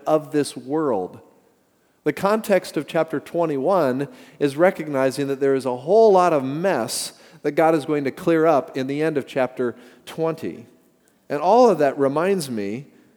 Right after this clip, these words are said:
that in the context of what we're reading here this morning, that on the heels of hard times, God wants to give us the beautiful vision of heaven and what heaven is about.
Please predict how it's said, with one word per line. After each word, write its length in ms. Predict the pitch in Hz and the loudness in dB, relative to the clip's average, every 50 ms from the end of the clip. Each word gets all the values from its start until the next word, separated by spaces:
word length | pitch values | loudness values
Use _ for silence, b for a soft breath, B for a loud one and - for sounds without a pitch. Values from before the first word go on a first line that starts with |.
| b b b | b b b
that 600 | - 127 120 151 156 151 143 143 143 - - - - | -14 -4 0 2 4 4 4 2 2 -4 -12 -6 -4
in 160 | 160 165 151 | -2 -2 -2
the 80 | 147 | -2
context 580 | 143 - 180 185 202 196 - 175 147 - - - | -4 -2 -2 -2 -2 -2 -2 -2 -2 -2 -2 -2
of 100 | 139 131 | -2 0
what 160 | 139 147 139 | 0 0 2
we're 100 | 143 135 | 2 0
reading 280 | 131 151 160 151 147 131 | 0 0 -2 -2 -2 -4
here 160 | 139 139 139 | -2 -4 -2
this 280 | 123 120 117 - - 151 | -2 -4 -6 -8 -6 -4
morning, 320 | 160 180 180 156 131 123 | -2 -2 -2 -2 -2 -2
that 140 | 123 131 127 | -2 -4 -2
on 180 | 151 156 160 | -2 -4 -2
the 80 | 156 151 | -4 -6
heels 440 | 143 - 214 233 240 208 175 143 139 | -6 -6 -6 -2 0 0 0 0 -2
of 120 | 143 139 | -6 -8
hard 360 | 139 170 185 220 214 202 180 | -6 -4 -2 0 0 -2 -2
times, 420 | - 156 143 120 113 117 120 117 117 | -4 -6 -4 -2 -2 -4 -4 -6 -4
God 260 | - 143 160 165 156 | -2 0 0 0 0
wants 220 | 156 151 147 - - | -2 -4 -4 -6 -8
to 100 | - 127 | -8 -4
give 180 | 131 143 135 | -2 -2 0
us 240 | 135 131 127 - - - - - | 0 0 0 -2 -10 -16 -12 -8
the 120 | 117 120 | -6 -6
beautiful 460 | 113 117 139 147 147 147 143 - 123 110 | -4 -2 -2 -2 0 -2 -2 -4 -8 -8
vision 520 | 107 120 127 127 117 120 113 104 104 95 B B B B B B B B B | -4 -4 -4 -4 -4 -4 -8 -8 -8 -12 B B B B B B B B B
of 160 | - 113 107 | -4 -4 -4
heaven 440 | 107 143 147 143 123 120 107 101 101 | -2 -4 -4 -4 -2 -4 -6 -6 -8
and 240 | - - 113 110 107 | -10 -10 -8 -6 -4
what 140 | 117 113 107 | -4 -4 -4
heaven 500 | 117 127 117 113 110 101 98 101 101 - - | -4 -6 -6 -6 -6 -10 -10 -12 -16 -14 -10
is 160 | 110 98 107 | -10 -8 -8
about. 580 | 113 117 156 160 151 101 90 - - - - | -8 -6 -6 -6 -4 -4 -6 -8 -10 -14 -18